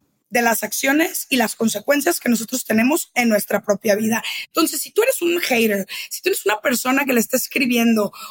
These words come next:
o que le está mandando cosas súper hirientes, cosas súper tóxicas a otra persona,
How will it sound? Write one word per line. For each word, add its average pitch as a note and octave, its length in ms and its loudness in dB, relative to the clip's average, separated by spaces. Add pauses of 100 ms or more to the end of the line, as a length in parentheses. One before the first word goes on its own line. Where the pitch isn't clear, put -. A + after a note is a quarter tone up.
o C4 100 2
que B3+ 100 -2
le B3+ 120 2
está C4+ 240 -2
mandando C4 520 2
cosas C4+ 440 0 (320)
súper F#4 500 -2
hirientes, A#3+ 600 0
cosas C4 280 -2
súper - 680 -4
tóxicas A3 680 -2
a A#3+ 80 2
otra E4 220 -2
persona, A#3+ 520 -2